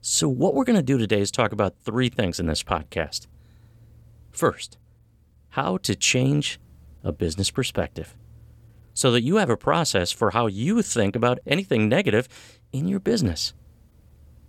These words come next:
Second, how the ten X rule works so that you have a roadmap for new possibilities. And third, understanding the next level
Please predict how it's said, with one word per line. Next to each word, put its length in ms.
Second, 360
how 160
the 100
ten 260
X 240
rule 320
works 460
so 160
that 100
you 220
have 140
a 60
roadmap 640
for 120
new 140
possibilities. 840
And 280
third, 320
understanding 760
the 80
next 320
level 320